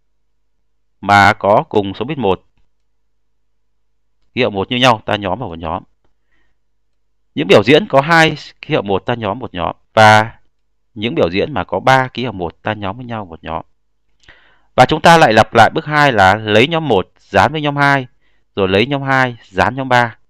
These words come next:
Thì ta sinh ra được một cái tập biểu diễn mới. Thế và cái tập biểu diễn mới khi mà nhóm liên tiếp như vậy thì chúng ta có một cái biểu diễn duy nhất là một, một gạch gạch.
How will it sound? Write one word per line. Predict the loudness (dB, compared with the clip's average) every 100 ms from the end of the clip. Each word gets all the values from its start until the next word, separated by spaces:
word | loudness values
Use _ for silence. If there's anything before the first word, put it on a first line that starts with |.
| _ _ _ _ _ _ _
Thì | -8 -8 -6
ta | -6
sinh | -6 -6
ra | -4 -4
được | -6 -12
một | -14
cái | -10 -10 -10 -16 _ _ _ _ _ _ _ _ _ _ _ _ _ _ _ _ _ _ _ _ _ _ -8
tập | -8 _ _
biểu | -12 -10
diễn | -8
mới. | -6 -6 -10 _ _ _ _ _ _ _ _ _ _ _ _ _
Thế | 2
và | 6 8 6
cái | 2 0
tập | 2
biểu | 0 0
diễn | -2 2
mới | 4 4 0
khi | -4 -2 2
mà | 2
nhóm | 2 0 0
liên | -4
tiếp | -2 -4
như | 2
vậy | 2 2 -4 _ _
thì | -10 -8
chúng | -6
ta | -2 -2 -2
có | -2 0 0 -4
một | -10 -12 -6
cái | -4 -4 -6 _ _ _ _ _ _ _ -16
biểu | -12
diễn | -10 -8
duy | -6 -4
nhất | -4 -4 _ _
là | -20
một, | -18 -16
một | -16 -16
gạch | -16
gạch. | -16